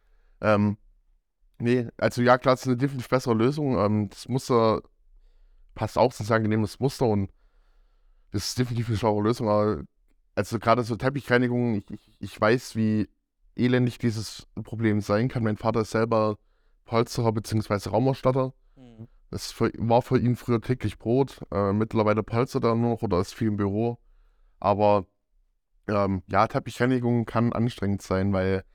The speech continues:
Speaker 1: du brauchst richtige Mittel, was den Teppich nicht beschädigt. Du brauchst am besten Fall einen Nasssauger, der die Feuchte auch richtig rauszieht. Ist halt alles, ne? Du musst dir überlegen, ob du lieber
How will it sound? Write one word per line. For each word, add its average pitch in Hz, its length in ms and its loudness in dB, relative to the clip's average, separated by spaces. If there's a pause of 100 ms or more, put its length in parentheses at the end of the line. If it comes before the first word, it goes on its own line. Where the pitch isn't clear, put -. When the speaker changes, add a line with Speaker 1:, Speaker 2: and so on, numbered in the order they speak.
(300)
Speaker 1:
du - 60 -20
brauchst - 320 -4
richtige - 320 -2
Mittel, 117 460 2
was 98 140 -2
den 104 100 -4
Teppich 127 260 -2
nicht 110 180 -2
beschädigt. 101 760 -2 (840)
Du 98 100 -12
brauchst 107 260 0
am 101 100 2
besten 104 280 -4
Fall 104 180 -2
einen 110 120 2
Nasssauger, 107 520 0
der 98 140 -2
die 104 120 -8
Feuchte 120 440 0
auch 104 160 0
richtig - 320 -8
rauszieht. 101 500 0 (460)
Ist - 200 -10
halt 101 220 -2
alles, 98 600 -2 (320)
ne? 113 320 0 (160)
Du - 80 -8
musst 117 220 -2
dir 120 40 -2
überlegen, 117 360 2
ob 104 180 -2
du 110 80 -4
lieber 110 460 2